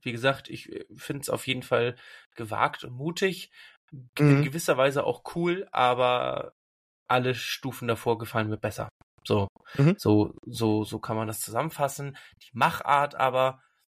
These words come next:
Speaker 1: mm, also ich sag jetzt mal, der, der, der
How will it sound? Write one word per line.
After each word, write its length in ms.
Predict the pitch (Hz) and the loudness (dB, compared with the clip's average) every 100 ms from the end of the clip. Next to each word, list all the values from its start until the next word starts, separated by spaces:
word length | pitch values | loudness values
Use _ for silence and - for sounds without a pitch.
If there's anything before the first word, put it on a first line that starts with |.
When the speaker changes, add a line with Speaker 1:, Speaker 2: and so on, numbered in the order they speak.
| _ - | _ -4
Speaker 1:
mm, 380 | 120 113 113 107 - _ _ _ _ _ _ - | 2 4 4 2 -6 _ _ _ _ _ _ -10
also 180 | - 117 | -8 -4
ich 80 | 110 | 0
sag 140 | 120 | 0
jetzt 160 | 120 - | 0 -6
mal, 100 | 107 | -6
der, 220 | 104 107 - | -4 -6 -8
der, 180 | 120 - | -10 -10
der 400 | - 98 - - | -4 -4 -4 -8